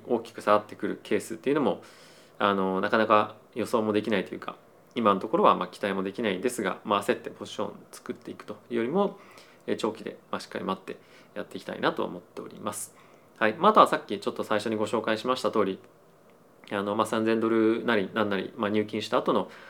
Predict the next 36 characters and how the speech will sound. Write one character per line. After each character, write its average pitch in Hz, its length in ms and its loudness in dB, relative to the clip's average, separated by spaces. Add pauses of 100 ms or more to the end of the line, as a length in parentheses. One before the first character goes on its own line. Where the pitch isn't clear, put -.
(160)
ま - 60 -2
あ、 - 20 0
ボ 120 140 6
ー 101 40 4
ナ - 60 -2
ス 101 240 -8
も 113 100 -2
ら 113 80 6
っ 110 80 -2
て、 156 380 0 (360)
ま 135 60 0
あ、 - 20 0
そ 131 100 2
う 123 40 6
い - 20 0
っ - 40 -4
た 120 60 4
も 120 100 2
の 165 100 4
を、 - 180 0 (320)
え 107 60 0
ー、 101 40 2
ベ 107 80 8
ー 104 60 6
ス - 120 -8
に、 165 200 0
ま 147 80 8
あ、 127 40 8
今 131 200 6
の - 180 -4
タ 110 140 0
イ - 20 2
ミ 104 120 -2
ン 104 60 -6
グ 123 80 -2
で、 170 320 4